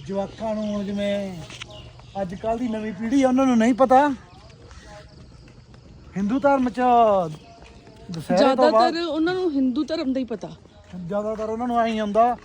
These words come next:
Speaker 2: ਵੀ
Speaker 1: ਕਿ ਹੈਪੀ ਦੀਵਾਲੀ ਵੀ ਦੀਵਾਲੀ ਆ।
Speaker 2: ਹੂੰ, ਦੀਵਾਲੀ ਤੇ ਸ਼੍ਰੀ
Speaker 1: ਬਸ।
Speaker 2: ਰਾਮ ਦਾ ਹੀ ਪਤਾ ਆ, ਕਿਉਂਕਿ ਉਹਨਾਂ ਨੂੰ ਇਸ ਕਰਕੇ ਇਸ ਚੀਜ਼ ਦੀ ਨੌਲੇਜ ਆ, ਕਿਉਂਕਿ ਉਹ ਐਡਵਰਟਾਈਜ਼ ਕਰਦੇ ਆ ਉਸ ਚੀਜ਼ ਦੀ, ਟੀ ਵੀ ਤੇ ਦਿਖਾ ਦਿੰਦੇ ਆ, ਸੀਰੀਅਲ ਬਣਾਉਂਦੇ ਆ,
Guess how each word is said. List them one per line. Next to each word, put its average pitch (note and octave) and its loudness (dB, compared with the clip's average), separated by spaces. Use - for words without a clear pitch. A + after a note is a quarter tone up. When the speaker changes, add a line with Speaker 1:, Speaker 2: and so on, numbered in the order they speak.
Speaker 2:
ਵੀ B3 -2
Speaker 1:
ਕਿ G3+ 0
ਹੈਪੀ G3+ -4
ਦੀਵਾਲੀ E3+ -6
ਵੀ A#3+ -8
ਦੀਵਾਲੀ D3+ -8
ਆ। - -12
Speaker 2:
ਹੂੰ, C#4 4
ਦੀਵਾਲੀ C#4 0
ਤੇ D#4+ -4
ਸ਼੍ਰੀ E4 2
Speaker 1:
ਬਸ। - 2
Speaker 2:
ਰਾਮ D4+ 2
ਦਾ E4+ 0
ਹੀ E4+ 0
ਪਤਾ D4 -2
ਆ, C#4+ -2
ਕਿਉਂਕਿ E4 -6
ਉਹਨਾਂ E4+ 2
ਨੂੰ G#4+ -4
ਇਸ E4 -2
ਕਰਕੇ F4 -2
ਇਸ D#4+ -6
ਚੀਜ਼ E4+ -2
ਦੀ F4 0
ਨੌਲੇਜ D4 0
ਆ, E4 -2
ਕਿਉਂਕਿ F4 -6
ਉਹ F4+ -4
ਐਡਵਰਟਾਈਜ਼ D#4 -2
ਕਰਦੇ A#3+ -4
ਆ A#3+ -6
ਉਸ B3 -6
ਚੀਜ਼ C4 -6
ਦੀ, C#4 -6
ਟੀ C#4+ -6
ਵੀ D4+ -6
ਤੇ D#4 -10
ਦਿਖਾ D4 -8
ਦਿੰਦੇ C4+ -2
ਆ, C4 -4
ਸੀਰੀਅਲ C#4 -6
ਬਣਾਉਂਦੇ C4 -2
ਆ, A#3+ -6